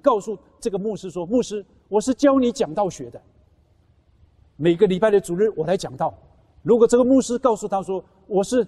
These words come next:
教这个教会行政管理的，教会的行政都我来，牧师你不用管。”我想这个牧师很难牧养这个教会。这十几个神学教授在同一个教会里面，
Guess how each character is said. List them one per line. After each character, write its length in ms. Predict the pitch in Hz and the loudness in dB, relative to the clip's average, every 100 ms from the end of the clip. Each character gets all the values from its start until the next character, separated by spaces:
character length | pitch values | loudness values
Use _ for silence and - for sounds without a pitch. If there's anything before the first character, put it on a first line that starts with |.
| - | -4
教 240 | - 247 240 | 2 4 6
这 120 | 247 | 4
个 80 | 220 | 0
教 200 | - 254 | 2 2
会 160 | 214 | 2
行 280 | 202 - 220 | -2 0 2
政 160 | 277 240 | 2 0
管 220 | 185 185 | -2 -4
理 100 | 190 | -6
的， 140 | - - | -12 -10
教 180 | - 285 | 0 2
会 100 | 214 | 2
的 80 | 196 | -2
行 200 | 202 208 | -6 -6
政 120 | 185 | -6
都 140 | - 240 | 2 4
我 180 | 208 | 4
来， 100 | 147 | 0
牧 160 | 156 208 | -4 -8
师 100 | 214 | -10
你 120 | 180 | -10
不 100 | 147 | -4
用 100 | 196 | -4
管。” 160 | 151 123 _ _ _ _ _ _ _ _ _ _ - | -2 -8 _ _ _ _ _ _ _ _ _ _ 2
我 120 | 269 | 4
想 220 | 269 247 | 6 4
这 100 | 302 | 4
个 80 | 285 | 6
牧 160 | 285 | 6
师 220 | 269 254 262 | 4 0 -4
很 320 | - 214 185 | 2 2 4
难 160 | 170 | 0
牧 240 | 208 269 233 | 2 2 2
养 180 | 147 139 | -2 -6
这 100 | 190 | -6
个 80 | |
教 200 | 165 175 | -2 -2
会。 180 | 131 127 - _ _ _ - | -2 -10 -16 _ _ _ 2
这 120 | 285 | 2
十 320 | - - 285 | 2 2 2
几 200 | 285 233 | 2 -2
个 100 | 190 | 2
神 320 | 220 - 202 294 | 2 4 4 4
学 220 | 202 196 | 2 2
教 240 | 294 196 | 4 2
授 240 | 160 175 - _ _ | 0 -8 -8 _ _
在 160 | - 208 | -2 -2
同 320 | - 220 285 | 0 4 4
一 80 | 247 | 4
个 100 | 240 | 0
教 220 | 269 208 | 2 0
会 140 | 180 | -2
里 140 | 143 143 | -4 -4
面， 200 | 170 | -6